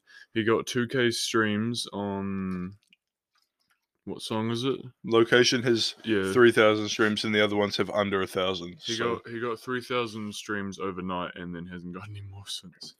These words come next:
Speaker 2: <sighs>
Speaker 1: And also, um, Bright is no longer on Instagram.
Speaker 2: Yeah,
Speaker 1: For you,
Speaker 2: man.
Speaker 1: for you diehard Terrestrial Text fans, this is a major L. He couldn't afford to keep the lease up. <clears throat>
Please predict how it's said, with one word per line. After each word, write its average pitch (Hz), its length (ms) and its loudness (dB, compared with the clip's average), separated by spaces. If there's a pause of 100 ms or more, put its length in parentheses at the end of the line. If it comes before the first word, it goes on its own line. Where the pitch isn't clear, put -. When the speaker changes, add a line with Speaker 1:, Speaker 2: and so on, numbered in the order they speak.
Speaker 2:
<sighs> - 60 -16 (460)
Speaker 1:
And 113 360 -8 (140)
also, 107 460 -8 (400)
um, 95 580 -10
Bright 98 420 -2 (100)
is 90 140 -8
no 90 140 -4
longer 85 360 -6
on 85 120 -12
Instagram. 85 360 -10
Speaker 2:
Yeah, 120 380 8
Speaker 1:
For 92 40 4
you, - 80 2
Speaker 2:
man. 240 380 2
Speaker 1:
for 120 180 0
you 127 120 4
diehard 117 540 0
Terrestrial 117 420 -8
Text 117 280 -8
fans, 120 300 -2
this 110 100 -6
is 101 140 -6
a 98 40 -2
major 104 480 2
L. 107 220 2 (560)
He 117 80 -6
couldn't 139 260 2
afford 127 300 2
to - 100 0
keep 139 200 -2
the 135 80 0
lease 139 300 0
up. 104 160 0 (420)
<clears throat> - 100 -2